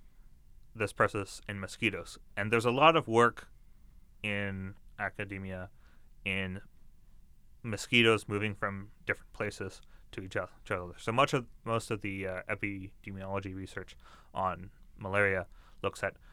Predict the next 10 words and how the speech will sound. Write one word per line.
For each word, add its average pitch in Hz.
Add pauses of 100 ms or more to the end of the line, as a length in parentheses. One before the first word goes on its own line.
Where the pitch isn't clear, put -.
mosquitoes 107
moving 98
from 95
one 113
place 151 (320)
to 104
another. 127 (1200)
I'm 113
looking 120
at 101